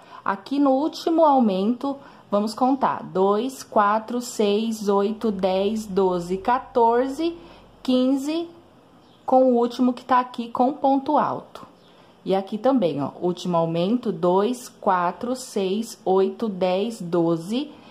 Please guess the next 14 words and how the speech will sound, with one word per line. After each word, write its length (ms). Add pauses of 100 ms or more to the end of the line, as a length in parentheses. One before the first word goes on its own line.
(220)
quatorze, 1080
que 120
é 80
um 180
aqui, 340
ó. 200 (1800)
Treze, 480
quatorze, 920
agora 320
a 40
gente 220
sobe 380
aqui, 300
ó. 160